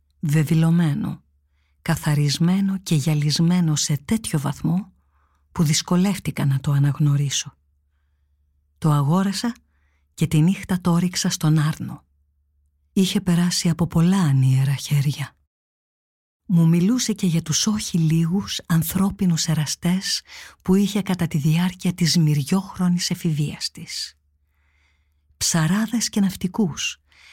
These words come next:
Έλληνες, Σικελούς, Άραβες, Σαρδινούς,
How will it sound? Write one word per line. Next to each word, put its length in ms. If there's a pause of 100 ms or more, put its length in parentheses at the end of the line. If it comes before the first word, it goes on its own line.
(260)
Έλληνες, 880
Σικελούς, 920 (100)
Άραβες, 680
Σαρδινούς, 1080